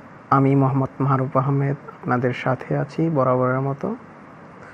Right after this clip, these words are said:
আজকে আপনাদেরকে যে কাজটি দেখাতে যাচ্ছি তা হচ্ছে কিভাবে একটি Android মোবাইলের চার্জিং পোর্ট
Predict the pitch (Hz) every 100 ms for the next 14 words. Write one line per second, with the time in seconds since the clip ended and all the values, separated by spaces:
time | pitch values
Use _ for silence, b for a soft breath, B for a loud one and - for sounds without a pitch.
0 | B B B B - 135 160 - - 190
1 | 190 - 143 - 131 131 135 131 - 139
2 | 135 131 135 - - 147 143 151 135 156
3 | 147 139 135 - 139 139 123 127 156 -
4 | 131 151 - - - - - B B B
5 | B B - - 156 151 151 160 160 151
6 | - 139 135 226 - - - - - -
7 | - - - - - - - - 135 143
8 | 156 165 170 160 156 156 156 156 - 143
9 | 135 139 156 151 147 143 -